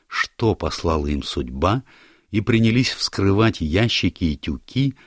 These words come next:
из которых состоял груз Быстрого. В большинстве ящиков оказалось готовое мужское платье, которое так нужно было колонистам. Тут были костюмы, всевозможное белье и обувь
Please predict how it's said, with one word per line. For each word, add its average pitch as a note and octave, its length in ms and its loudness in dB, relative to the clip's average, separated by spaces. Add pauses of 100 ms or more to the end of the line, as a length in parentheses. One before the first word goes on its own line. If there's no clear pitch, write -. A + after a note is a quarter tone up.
(200)
из F2 180 -8
которых F#2+ 460 -2
состоял D2+ 540 -2
груз D#2 500 -4 (160)
Быстрого. C#2+ 640 -6 (920)
В E2+ 80 -12
большинстве A#2 500 2
ящиков C3 560 2
оказалось F#2 600 0
готовое A#2 680 2
мужское D#2 460 0
платье, E2+ 640 0 (420)
которое D2+ 400 -4
так - 380 -4
нужно A#2 500 0
было D#2 480 -2 (160)
колонистам. C2+ 720 -6 (1400)
Тут C3 160 -4
были B2+ 200 4
костюмы, A#2 760 2
всевозможное F#2+ 760 2
белье D#2 640 2
и E2 60 4
обувь F#2 520 0